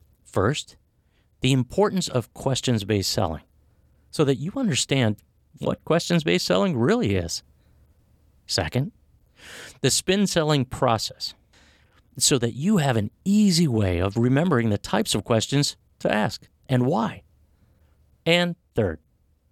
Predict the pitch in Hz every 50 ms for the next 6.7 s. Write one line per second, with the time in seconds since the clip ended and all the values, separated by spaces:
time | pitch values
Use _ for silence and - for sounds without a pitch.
0 | _ _ _ _ _ _ _ _ _ _ _ _ _ _ - 160 190 214 196 -
1 | 151 123 - - 165 170 - - 139 120 - 123 117 110 - - - - 143 135
2 | 147 - _ _ _ _ - - 90 82 80 80 80 - - - 104 113 113 85
3 | 78 - _ _ _ _ - - - - - 104 87 87 - 104 123 165 - 170
4 | 139 127 117 101 92 - - 104 98 90 87 - - - - - - 233 160 101
5 | 95 90 - - - - - _ _ _ _ _ _ _ - 120 - 120 98 107
6 | 113 - - 101 98 120 180 220 165 98 92 - -